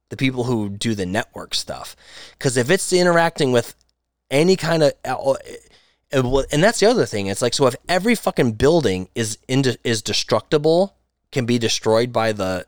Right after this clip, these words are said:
by the tornado, that's something that has to be communicated across to every client, to everyone connected to the <laughs> server, you know, and it's like, so that's what I wonder about. Yeah, so that's, they're, and if that's what they did, that's wild.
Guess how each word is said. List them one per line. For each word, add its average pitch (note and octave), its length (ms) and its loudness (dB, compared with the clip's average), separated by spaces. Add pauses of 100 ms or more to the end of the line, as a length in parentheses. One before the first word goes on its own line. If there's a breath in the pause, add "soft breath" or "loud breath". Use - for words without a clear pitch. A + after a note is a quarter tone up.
by G2+ 280 -2
the F#2 480 -4 (200)
tornado, C3 640 0 (380 soft breath)
that's D3 180 -2
something F#3 300 2
that D3+ 100 2
has D3+ 200 0
to D3+ 60 -4
be C#3 120 0
communicated A2+ 720 0
across A#2+ 680 -2 (320)
to - 180 -2
every B2 220 -2
client, C3+ 420 -2
to - 160 -12
everyone C3 320 2
connected B2 460 -6
to A#2 60 -2
the A2 140 -4
<laughs> - 0 -
server, B2+ 760 -2 (520 loud breath)
you B2+ 360 -2
know, G#2 200 4
and B2+ 180 0
it's B2 200 -2
like, A2+ 300 0 (440 loud breath)
so - 140 -2
that's D3+ 240 4
what E3+ 120 2
I C3 80 4
wonder C3+ 400 4
about. G2 500 2
Yeah, A#2+ 240 0
so - 180 -2
that's, C#3+ 380 0
they're, C3 400 -2 (680)
and C#3+ 200 2
if C#3 100 0
that's A3+ 240 -2
what A#3+ 120 4
they C#3 120 2
did, B2 320 0
that's C3 220 0
wild. E2 640 -6